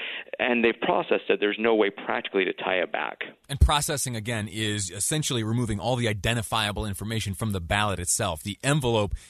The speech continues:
Speaker 2: is where you are identified, or at least there is a unique identifier. And, uh, once the, the ballot and the envelope are divorced, uh, there's no way to tell whose ballot is whose.
Speaker 1: Yeah, that's exactly right. Once those two are separated,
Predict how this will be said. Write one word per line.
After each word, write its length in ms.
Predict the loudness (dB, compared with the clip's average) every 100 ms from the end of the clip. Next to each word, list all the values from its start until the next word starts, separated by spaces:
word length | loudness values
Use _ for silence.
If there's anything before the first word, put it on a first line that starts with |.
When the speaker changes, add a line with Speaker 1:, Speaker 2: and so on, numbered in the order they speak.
| -10
Speaker 2:
is 300 | -2 0 0
where 220 | 2 2
you 240 | 2 2 2
are 140 | 4
identified, 540 | 2 0 -2 -2 -2 0
or 100 | 0
at 60 |
least 180 | -2 -2
there 180 | 0 2
is 120 | 2
a 60 | 0
unique 340 | 0 -2 -2
identifier. 840 | -4 0 0 0 0 2 2 0 -4 -14 _ _
And, 400 | -2 0 2 0
uh, 160 | 0 -2
once 440 | -2 0 0 0
the, 360 | -2 -2 0 -2
the 100 | -4
ballot 500 | 2 4 4 2 0
and 280 | 0 0 0
the 280 | 0 0 -2 -8 -6
envelope 400 | -2 2 2 4
are 100 | 2
divorced, 640 | 0 0 2 4 2 0 -8 -8
uh, 100 | -4
there's 180 | -2
no 120 | 2 2
way 80 |
to 80 | 2
tell 240 | 2 0 2
whose 240 | 2 0
ballot 360 | 2 2 2 0
is 140 | 0
whose. 320 | 2 0 -4 _ _ _ _ _ _ _ 2
Speaker 1:
Yeah, 220 | 4 6
that's 160 | 4 4
exactly 340 | 4 2 4
right. 180 | 4 4
Once 180 | 2 4
those 140 | 2 4
two 80 | 4
are 80 | 4
separated, 480 | 0 2 4 4 0